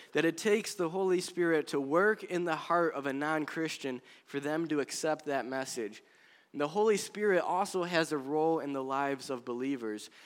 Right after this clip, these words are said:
for us to live in obedience to God and to understand what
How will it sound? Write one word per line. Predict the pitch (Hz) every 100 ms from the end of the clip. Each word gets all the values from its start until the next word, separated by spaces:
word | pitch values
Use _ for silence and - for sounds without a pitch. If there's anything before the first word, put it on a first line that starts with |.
| - -
for | 160 160
us | 175 196 -
to | - 170 151 143 143 - _ -
live | 135 151 185 180
in | 170
obedience | 160 143 165 165 160 151 -
to | -
God | 131 139 143 175 165
and | 147 143
to | 147 143 139
understand | 104 165 165 156 - 156 156 147
what | 127 147